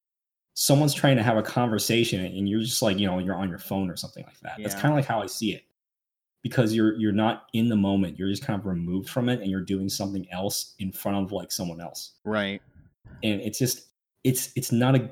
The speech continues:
Speaker 1: good thing to have.
Speaker 2: Mm-hmm.
Speaker 1: Maybe, like, for offline chat, but nah.
Speaker 2: Right. Uh,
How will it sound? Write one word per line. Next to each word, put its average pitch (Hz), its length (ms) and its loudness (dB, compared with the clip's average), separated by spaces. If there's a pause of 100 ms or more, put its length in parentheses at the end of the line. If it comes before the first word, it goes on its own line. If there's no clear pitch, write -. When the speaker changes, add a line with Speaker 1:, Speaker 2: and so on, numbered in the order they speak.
(200)
Speaker 1:
good 110 440 0 (640)
thing 107 320 2
to 92 80 0
have. 92 520 -2 (240)
Speaker 2:
Mm-hmm. 107 280 -8 (960)
Speaker 1:
Maybe, 120 260 2
like, 98 160 -2
for 87 120 -8
offline 95 340 -4
chat, 92 260 -4
but 80 220 -8 (380)
nah. 80 300 -10 (160)
Speaker 2:
Right. 113 440 -4
Uh, 110 100 -4